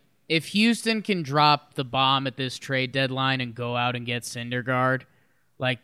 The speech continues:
that would just take out, that would take the wind out of everyone's sails. Like, Verlander, Syndergaard, Cole, uh, that, that would just be tough to beat. You're starting to get into miracle time.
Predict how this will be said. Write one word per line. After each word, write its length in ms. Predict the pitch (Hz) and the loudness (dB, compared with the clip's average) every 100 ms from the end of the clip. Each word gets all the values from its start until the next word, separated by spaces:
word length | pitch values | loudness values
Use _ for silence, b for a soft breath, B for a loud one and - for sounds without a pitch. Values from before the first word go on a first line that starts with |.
| - | 0
that 280 | 143 165 160 | 8 8 6
would 160 | 156 | -2
just 300 | 131 139 - | 0 -2 -2
take 340 | - 139 135 135 | -4 0 0 0
out, 380 | 127 123 - - | 0 0 -4 4
that 140 | 180 | 6
would 120 | 202 | 6
take 200 | 208 196 | 4 2
the 80 | 190 | 2
wind 320 | 160 165 156 | 2 0 2
out 120 | 143 131 | 2 2
of 80 | 127 | 0
everyone's 520 | 127 135 131 127 - | 0 -2 -2 -4 -8
sails. 500 | 127 110 101 - - | -8 -8 -8 -14 -10
Like, 200 | 120 - | -10 -8
Verlander, 760 | 127 156 170 170 170 165 165 156 | 0 4 4 4 2 2 2 0
Syndergaard, 680 | 151 147 143 139 139 135 - | -2 -2 -2 2 2 0 -4
Cole, 560 | 151 143 123 113 110 _ _ _ _ _ _ _ _ _ _ _ _ _ - | -2 0 0 -6 -10 _ _ _ _ _ _ _ _ _ _ _ _ _ -8
uh, 180 | 123 127 - 127 | -2 -2 -4 -2
that, 240 | 139 135 - | 2 2 2
that 360 | 139 139 131 - | 4 4 2 -2
would 200 | 139 127 | -2 2
just 280 | 143 127 - | 0 0 2
be 200 | 139 127 | 2 2
tough 420 | - 156 156 - | 0 2 2 0
to 100 | 151 | -8
beat. 400 | 123 139 135 - | 0 2 2 -2
You're 180 | 131 127 | -6 -8
starting 340 | - 139 135 | -6 -4 -2
to 60 | 131 | -2
get 160 | 131 127 | -4 -4
into 240 | 123 131 | -8 -12
miracle 540 | 123 127 123 - 113 | -6 -4 -4 -6 -12
time. 400 | - 113 107 107 | -8 -8 -8 -10